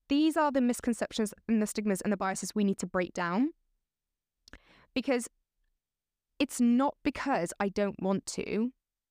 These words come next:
or because I want to be this person that doesn't hang out with my friends or that doesn't go out on weekends. It's because I know that I am not going to be the best version of me if I don't give myself time to recuperate,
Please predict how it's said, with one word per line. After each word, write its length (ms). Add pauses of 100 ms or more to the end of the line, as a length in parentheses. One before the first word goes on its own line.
(500)
or 380
because 580
I 600 (720)
want 400
to 100
be 500
this 120
person 420
that 120
doesn't 220
hang 180
out 100
with 120
my 80
friends 280
or 60
that 100
doesn't 200
go 100
out 100
on 80
weekends. 360 (360)
It's 120
because 180
I 100
know 720 (560)
that 260 (320)
I 220
am 180
not 160
going 300
to 100
be 100
the 100
best 260
version 260
of 80
me 280
if 160
I 140
don't 220
give 160
myself 380
time 600 (580)
to 120
recuperate, 680